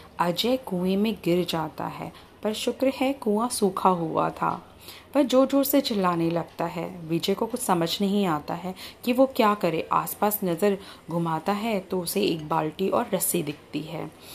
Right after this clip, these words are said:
बाल्टी को नीचे कुएं में डालता है और अजय से कहता है, "भाई, तू इस बाल्टी पे बैठ जा, मैं तुझे खींच लेता हूँ ऊपर।" अजय वैसा ही करता है, उस बाल्टी में बैठ जाता है। पर विजय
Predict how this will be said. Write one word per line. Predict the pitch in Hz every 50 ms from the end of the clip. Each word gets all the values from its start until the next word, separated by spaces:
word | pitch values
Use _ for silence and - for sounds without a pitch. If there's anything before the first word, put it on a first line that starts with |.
| - - - - - - - - -
बाल्टी | 185 196 202 202 202 214 208 - 269 285
को | 285 330 311 320 302 277 - - - - -
नीचे | 185 190 196 202 202 - 247
कुएं | 240 - - 196 202 208
में | 208 220 220
डालता | 196 190 170 165 165 - 196
है | 202 196 190 240 254
और | - - - 190 196 208 - - - - - -
अजय | 190 185 202 208
से | 202 - 226
कहता | 226 - 190 180 180 - 214
है, | 208 202 185 220 220 214
"भाई, | 180 165 165 - - 185 190 214 247 254
तू | 247 262 262
इस | - 214 202
बाल्टी | 196 202 196 190 175 - 208
पे | 196 226 208
बैठ | 180 175 165 160 156 156 -
जा, | 262
मैं | 294 262 240 226 226
तुझे | 240 240 233 294 -
खींच | - - - - 254 240 - -
लेता | 196 165 151 147 - -
हूँ | 160 160 156 160 165 -
ऊपर।" | 139 143 - - - 165 165 165 - - - - - - -
अजय | - 160 - 185
वैसा | 190 214 208 202 - 262
ही | 247 247 262
करता | 254 - 240 220 - - 208
है, | 202 - 214 208 208 - - - - - 214
उस | 196 -
बाल्टी | 196 180 160 165 - - 214
में | 233 247 214
बैठ | 175 170 160 156 156 156 -
जाता | 170 165 160 - - 175
है। | 165 - - 170 175 180 - - - - - - - -
पर | - 202 202
विजय | 160 160 165 165 - - 220 220 214